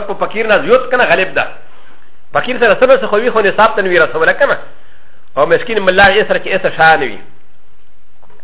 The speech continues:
وهذا مروي عن ابي حنيفه رحمه الله. دا د امام حنیفه صاحب نه دا نقل شوی دی، هغه فرق چې مسکین اسوء حالن ده په فقیر نه. وقد قيل العكس.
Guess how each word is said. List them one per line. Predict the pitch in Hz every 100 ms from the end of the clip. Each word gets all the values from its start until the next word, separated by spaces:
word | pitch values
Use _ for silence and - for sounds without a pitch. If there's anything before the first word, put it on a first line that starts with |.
| - - - - -
وهذا | 120 156 190 190
مروي | 165 160 190 240
عن | 185
ابي | 165 -
حنيفه | 143 143 180
رحمه | 175 143
الله. | 113 - - - - - - - - - - - -
دا | 117 196
د | 214
امام | 208 208
حنیفه | 180 180 233
صاحب | 233 233
نه | 208
دا | 185 196
نقل | 185 175 165
شوی | 165
دی، | 165
هغه | 160 147
فرق | 180 190 185 156 151
چې |
مسکین | 147 151 - 226 226
اسوء | 226 240 185
حالن | 185 175 185 175
ده |
په | 165 151
فقیر | 139 143 143
نه. | 127 104 - - - - -
وقد | 107 107 127 180
قيل | 180
العكس. | 175 170 208 -